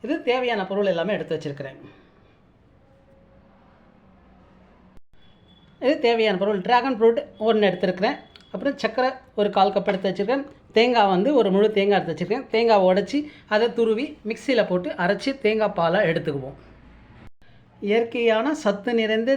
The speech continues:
தேங்காய் பால் எடுத்துக்க போறேன். தேங்காய் உடைச்சி துருவி எடுத்துக்க போறேன். அதே போல டிராகன் ஃப்ரூட்டை பொ-, பொடியா கட் பண்ணி மிக்சியில போட்டு தே-, தேங்காய் பாலும்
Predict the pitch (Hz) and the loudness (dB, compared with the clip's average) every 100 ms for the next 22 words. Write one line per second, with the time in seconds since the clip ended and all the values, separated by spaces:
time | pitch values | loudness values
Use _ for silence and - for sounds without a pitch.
0 | 269 214 226 214 214 190 185 190 196 196 | 2 2 2 0 2 2 2 0 -2 0
1 | 196 302 - 214 208 190 190 190 247 208 | 0 0 -2 0 0 0 0 -2 0 0
2 | 202 202 185 180 180 180 180 269 - - | 2 2 0 -2 -4 0 0 0 -4 -14
3 | - 220 247 233 277 208 190 208 202 196 | -6 0 2 2 0 2 2 2 -2 -2
4 | 185 - 214 208 - - 202 208 226 214 | -4 -2 -4 -4 -12 -4 -2 2 2 0
5 | 196 202 285 214 208 240 208 185 185 294 | -2 0 -2 -2 -2 2 2 2 -2 -2
6 | 294 226 226 - 208 220 214 180 220 | -2 -2 -2 2 4 4 4 2 2